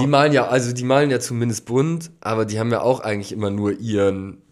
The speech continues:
Speaker 1: Schriftzug eigentlich fast immer in dem gleichen Style oder relativ ähnlichen Style.
Speaker 2: Ja.
Speaker 1: Aber kommen halt auch einfach durch Masse.
Speaker 2: Ja, und ich glaub, da sind auch ein paar Leute in der Crew, ne? Also das ist,
Speaker 1: Ja.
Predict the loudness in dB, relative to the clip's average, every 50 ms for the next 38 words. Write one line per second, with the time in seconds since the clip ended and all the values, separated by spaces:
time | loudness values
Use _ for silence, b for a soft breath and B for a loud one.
0 | _ _ _ _ _ -20 _ _ -10 -6 -2 -2 -2 -2 -2 -6 -4 -4 -2 -2
1 | -2 -4 -4 -8 -14 -12 -6 -4 -4 -4 -4 -2 0 2 2 2 2 -2 -2 -2
2 | -2 -2 -2 -6 -8 -6 -4 -2 0 0 0 -2 -2 -2 -4 -2 -2 -2 -4 -4
3 | -6 -14 -14 -10 -10 -10 -10 -10 -10 -10 -6 -4 -2 -2 -2 -4 -8 b b b
4 | b b b 0 2 4 4 4 4 2 0 0 0 0 0 0 0 -2 0 0
5 | -2 -2 -2 -4 -6 -6 -8 -8 -8 -8 -10 -10 -10 -10 -8 -6 -6 -6 -6 -8
6 | -12 -14 -16 -20 _ _ _ _ _ _ _ _ _ _ _ _ -6 0 2 4
7 | 4 4 4 2 2 2 0 2 4 4 4 4 4 2 0 -6 -12 -8 -6 -2
8 | 0 0 0 0 -2 -4 0 0 2 2 2 0 0 -2 -2 -4 -8 -6 -6 -6
9 | -8 -8 -10 -10 -8 -8 -6 -6 -6 -6 -8 -10 -12 -12 -10 -10 -8 -8 -10 -10
10 | -10 -12 -12 -12 -8 -4 -2 0 0 0 -2 -4